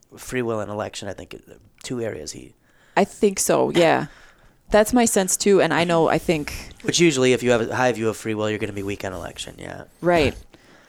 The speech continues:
Speaker 2: Yeah, no, so ultimately, I mean, he basically says if you, what's the difference in heaven between willing service and servitude? <coughs>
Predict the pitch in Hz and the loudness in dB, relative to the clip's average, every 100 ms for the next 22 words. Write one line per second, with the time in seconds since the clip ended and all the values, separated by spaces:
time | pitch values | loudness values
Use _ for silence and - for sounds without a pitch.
0 | _ - 202 202 - 214 247 220 226 - | _ 2 4 6 4 4 4 4 2 4
1 | 233 233 214 147 170 165 170 175 196 185 | 2 2 0 2 2 2 -2 -2 0 2
2 | 185 - 185 175 - 185 165 - 190 185 | 2 2 0 0 2 2 0 -2 -2 2
3 | 180 180 - _ - - - - - _ | 4 2 0 _ -14 -14 -14 -20 -20 _
4 | _ _ _ _ - 185 185 196 - 196 | _ _ _ _ -20 -2 0 2 2 0
5 | 185 190 180 180 170 170 170 165 160 165 | 0 0 -2 0 -2 0 0 0 -2 -4
6 | - 175 165 156 156 160 - - - - | -4 -4 -4 -4 -6 -10 -18 -20 -20 -20
7 | _ - 165 190 202 202 - 190 190 208 | _ -4 2 2 2 0 2 2 2 2
8 | - 165 - 165 156 - 113 95 180 | 0 -2 0 2 2 -2 -4 -4 -8